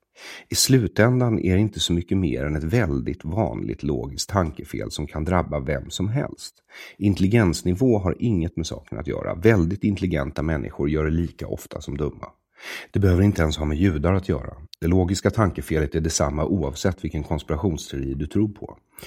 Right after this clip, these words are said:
Du vill hitta en enkel förklaring på en rad fenomen, lika eller olika, som kanske eller kanske inte hänger ihop. Är du antisemit är det judarna som är den enda saken som förklarar allt. Är du tredje vågens feminist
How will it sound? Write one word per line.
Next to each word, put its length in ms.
Du 120
vill 100
hitta 360
en 440
enkel 380
förklaring 640
på 120
en 100
rad 300
fenomen, 580
lika 380
eller 120
olika, 500
som 160
kanske 380
eller 100
kanske 360
inte 360
hänger 340
ihop. 380
Är 120
du 100
antisemit 680
är 160
det 60
judarna 440
som 160
är 40
den 100
enda 240
saken 380
som 160
förklarar 420
allt. 360
Är 80
du 100
tredje 320
vågens 380
feminist 580